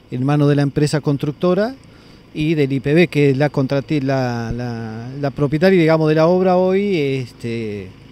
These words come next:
así que estamos en esa situación. El día viernes recorrimos la obra con la gente de la cooperativa, estuvimos viendo algunas cuestiones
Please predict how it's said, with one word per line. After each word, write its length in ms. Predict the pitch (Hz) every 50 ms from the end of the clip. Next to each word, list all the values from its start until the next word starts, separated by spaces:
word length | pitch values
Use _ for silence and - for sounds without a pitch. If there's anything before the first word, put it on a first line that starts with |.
| - - - - - - - - - -
así 220 | - 113 - - 143
que 60 | 139
estamos 300 | - 175 175 180 185 180
en 60 | 180
esa 220 | 185 170 - 175 147
situación. 540 | - 160 147 175 160 143 - 214 226 226 208
El 160 | 180 147 139
día 180 | 147 151 151
viernes 540 | 147 156 170 175 170 160 160 160 147 127 123
recorrimos 600 | 127 139 131 - 143 131 143 170 175 165 156 147 139
la 280 | 135 131 131 131 127 143
obra 280 | 160 160 160 156 147
con 140 | - 147 135
la 60 | 131
gente 280 | - - 160 147 - 143
de 40 | 135
la 100 | 139 123
cooperativa, 640 | 143 123 135 139 139 135 - 170 185 190 190 180
estuvimos 420 | 156 - - 135 135 139 139 135 127
viendo 280 | 143 147 143 143 135
algunas 360 | 135 131 123 131 135 135 127 -
cuestiones 480 | - 131 - - 156 151 147 131 110